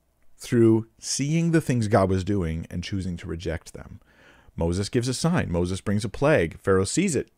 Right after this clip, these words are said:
hardens his heart, decides not to let people, let the people go. It happens again. He's, his heart becomes hard again. So Pharaoh is active in the hardening of his own heart. This is key. This is very important.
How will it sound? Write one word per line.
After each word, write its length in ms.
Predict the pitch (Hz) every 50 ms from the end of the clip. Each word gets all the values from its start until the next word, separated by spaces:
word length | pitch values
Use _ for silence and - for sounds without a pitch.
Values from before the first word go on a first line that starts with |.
| _ -
hardens 380 | - - 101 101 101 107 98
his 140 | 104 98 90
heart, 380 | 98 131 139 143 151 - - -
decides 340 | 98 - - 92 90 92
not 120 | 95 90 85
to 80 | 98
let 180 | 87 90 85 -
people, 300 | - - 90 - 87 - -
let 120 | - 90 -
the 80 | -
people 240 | - - 85 87 92
go. 240 | 85 82 73 - - - - - - - -
It 100 | - 101
happens 300 | 104 90 92 123 117 127
again. 380 | 151 170 214 220 160 104 85 - - - _
He's, 320 | - - 113 104 95 -
his 220 | - 110 113 98 -
heart 180 | - 110 98
becomes 260 | - - - 113 101 95
hard 220 | 98 104 104 98
again. 260 | 113 139 151 135 - - - - - - - - - -
So 300 | - - 139 127 113 - _ _ _ _ _ _ _
Pharaoh 480 | _ - - - 175 185 220 202 170 104
is 140 | 127 120 - _ -
active 520 | 135 143 156 - - - 104 87 78 - -
in 100 | 113 101
the 60 | 104
hardening 480 | 95 - 123 107 107 110 113 107 101 95
of 80 | 90
his 100 | 90 87
own 140 | 92 85 80
heart. 380 | 82 - - 101 78 73 - - -
This 200 | 104 110 - -
is 100 | 131 -
key. 460 | - - - - 131 101 82 73 - -
This 160 | 101 - -
is 100 | 113 101
very 240 | 95 104 95 104 110
important. 420 | 110 110 - - - - - -